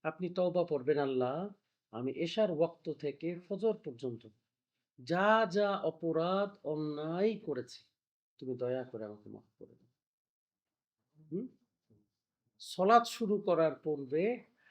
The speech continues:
আরো সহজভাবে বলি, সলাত শুরু করবার নিয়তের আগে একটা মিনিট নামাজের বিছানায় দাঁড়ান, অপেক্ষা করেন, স্মরণ করেন, এশা থেকে ফজর পর্যন্ত অথবা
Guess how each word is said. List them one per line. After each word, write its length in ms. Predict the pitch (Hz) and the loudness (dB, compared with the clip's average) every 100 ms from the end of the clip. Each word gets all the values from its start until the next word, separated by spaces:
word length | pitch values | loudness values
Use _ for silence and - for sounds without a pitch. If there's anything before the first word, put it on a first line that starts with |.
| - | 2
আরো 220 | 180 254 | 10 10
সহজভাবে 600 | - 185 185 139 147 139 | 10 4 2 0 -4 -4
বলি, 220 | 127 120 127 _ _ _ _ | -6 -8 -14 _ _ _ _
সলাত 440 | - - 185 208 202 | -10 0 4 4 2
শুরু 280 | - 196 | 0 0
করবার 360 | 190 185 160 143 | 0 0 2 2
নিয়তের 440 | 156 214 214 208 | 6 8 8 6
আগে 360 | 165 151 151 127 - _ _ _ _ | 4 4 4 2 -6 _ _ _ _
একটা 320 | 175 175 - | -6 -2 2
মিনিট 280 | 180 175 151 | 4 4 2
নামাজের 380 | 151 156 147 147 | 2 2 2 0
বিছানায় 380 | 131 131 127 127 | 0 -4 -4 -2
দাঁড়ান, 280 | 127 120 113 | -2 -2 -4
অপেক্ষা 340 | 120 123 123 | -6 -6 -8
করেন, 240 | 113 - - _ _ _ _ _ _ _ _ _ | -16 -16 -20 _ _ _ _ _ _ _ _ _
স্মরণ 400 | - - 165 175 | -4 2 4 2
করেন, 340 | 165 139 123 110 - - - - _ _ _ _ | 2 0 0 -4 -12 -12 -16 -20 _ _ _ _
এশা 320 | 175 175 208 | -4 2 2
থেকে 520 | 208 214 208 214 247 220 _ | 2 -6 -6 -6 -6 -10 _
ফজর 320 | - 175 170 139 | -2 -2 -2 -4
পর্যন্ত 340 | 135 127 131 127 | -8 -6 -8 -6
অথবা 280 | 131 139 | -8 -6